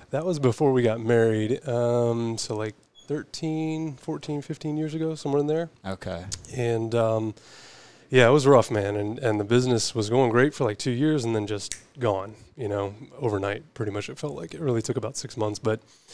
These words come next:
Speaker 1: uh, I learned a lot and, um, you know, kinda had to bite my lip and, and bite my tongue on my entrepreneurial journey, but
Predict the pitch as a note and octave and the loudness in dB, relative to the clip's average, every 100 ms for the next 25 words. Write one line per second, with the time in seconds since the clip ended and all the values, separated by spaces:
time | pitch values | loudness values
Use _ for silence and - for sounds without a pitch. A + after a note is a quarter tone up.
0 | - - C3 A#2+ B2 B2+ D#3+ A#2+ G#2+ A2 | -20 -14 0 0 4 6 6 6 6 4
1 | C3 - - C3 A#2 A2+ A2 A2+ A2 A2 | 4 -2 -4 0 2 2 0 0 2 2
2 | A2 A2 - _ _ _ A#2+ G#2+ B2 G#2+ | 0 -2 -8 _ _ _ -4 -2 0 0
3 | A2 G#2 G#2 G#2 - - _ _ A#2 A2 | -2 -2 -2 -4 -8 -20 _ _ -4 -4
4 | B2 A2 G#2 A2 B2 - G#2 G#2 B2+ D#3+ | 0 0 2 0 0 -2 -4 -4 -8 -10
5 | G2+ G2 G2+ - - B2 B2 G#2+ - B2 | -10 -10 -14 -18 -8 -6 -4 -4 0 0
6 | A2 G#2 G#2 A#2+ D3+ G#2 B2+ A#2 - A#2 | 2 0 -2 -6 -8 -8 -4 -6 -4 -4
7 | A#2 G#2+ G#2 G#2+ C3 D3+ D#3 C3 A2+ | -2 0 -2 -2 0 2 0 4 2